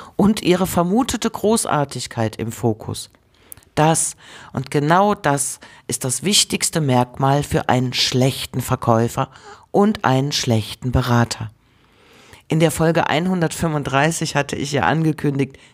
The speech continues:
dieses Geheimnis zu lüften. Wenn du sie noch nicht gehört hast,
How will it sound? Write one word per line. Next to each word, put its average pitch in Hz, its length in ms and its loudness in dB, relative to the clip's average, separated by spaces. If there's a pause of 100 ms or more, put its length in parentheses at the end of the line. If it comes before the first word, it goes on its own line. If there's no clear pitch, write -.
(140)
dieses 160 340 2
Geheimnis 131 640 2
zu 156 140 0
lüften. 151 500 0 (580)
Wenn 160 160 2
du 202 100 2
sie 190 120 2
noch 180 160 2
nicht 170 240 -4
gehört 151 380 0
hast, 160 180 -6